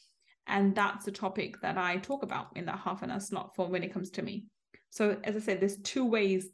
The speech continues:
to record. The ones for my guests is done separately, but for myself,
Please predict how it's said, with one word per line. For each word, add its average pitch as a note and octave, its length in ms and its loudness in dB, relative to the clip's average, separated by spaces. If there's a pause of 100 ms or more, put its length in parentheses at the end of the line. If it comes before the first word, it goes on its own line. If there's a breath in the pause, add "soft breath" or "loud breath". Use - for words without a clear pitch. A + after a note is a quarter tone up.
(160)
to F#3 100 -4
record. - 480 0 (240)
The F#3+ 140 -6
ones A#3+ 240 0
for G#3+ 100 -2
my F#3 140 2
guests D4+ 480 0
is G3+ 100 2
done G3 220 0
separately, A#3+ 640 0
but G3+ 160 -2
for G3 160 -2
myself, A#3 500 0